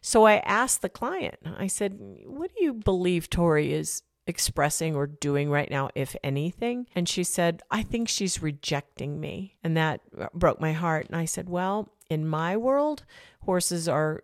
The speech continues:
directly connected to the angelic realm, and they don't do things like rejection. That isn't their jam. So let's just watch her a little bit."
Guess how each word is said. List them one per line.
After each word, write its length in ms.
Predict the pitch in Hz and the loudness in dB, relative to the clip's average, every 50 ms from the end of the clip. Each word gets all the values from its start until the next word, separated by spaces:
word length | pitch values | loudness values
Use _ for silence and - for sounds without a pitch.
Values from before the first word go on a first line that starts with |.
| - - | -8 -6
directly 640 | 170 160 156 160 175 185 190 208 - - 226 196 185 | -4 -4 -2 2 4 4 4 4 2 0 -2 -2 -2
connected 580 | - - - 170 160 160 165 - - 156 151 - | -2 -4 -4 -2 -2 -2 -2 -4 -6 -8 -8 -8
to 100 | - 147 | -8 -8
the 180 | - 147 139 - - | -6 -6 -6 -4 -4
angelic 560 | 147 151 147 - 151 143 160 175 196 - - | -4 -4 -2 -2 -2 -2 0 -2 -2 -2 0
realm, 380 | 220 220 220 220 226 220 226 - - - - - - - _ - | 0 0 2 0 0 -2 -2 -6 -10 -16 -20 -20 -20 -18 _ -2
and 320 | 165 160 156 156 156 156 | 0 2 2 2 2 2
they 160 | - 165 165 165 | 0 0 0 0
don't 480 | - 185 175 175 175 - - - 151 | 2 2 4 4 2 0 -2 -6 -6
do 200 | - 165 160 165 | -2 -2 -2 -2
things 540 | - - - 147 143 139 135 139 139 143 - | -2 -2 -2 -2 -2 -2 -2 -4 -6 -6 -4
like 220 | 143 135 135 135 _ - | -4 -4 -4 -6 _ -8
rejection. 720 | 143 131 - - 131 110 - - - - - - - 151 - | -8 -6 -4 -4 -4 -4 -4 -4 -6 -6 -6 -8 -10 -10 -4
That 180 | - 156 156 151 | -2 -2 -2 -2
isn't 320 | 147 156 - 165 170 - | -2 -4 -2 -4 -4 -2
their 120 | 160 147 147 | -2 -4 -4
jam. 420 | - - 147 143 143 139 143 147 | -2 -4 -4 -2 -2 -2 -2 -2
So 140 | - - 185 | -4 -4 -2
let's 200 | 214 254 254 - | -2 -2 -2 -2
just 240 | 262 247 - - - | -4 -4 -4 0 2
watch 300 | 160 151 160 - - - | 2 2 2 0 -4 -6
her 100 | 135 131 | -4 -4
a 80 | 135 | -4
little 240 | 139 135 131 139 139 | -4 -6 -8 -8 -10
bit." 260 | - - 117 117 - | -8 -6 -6 -6 -8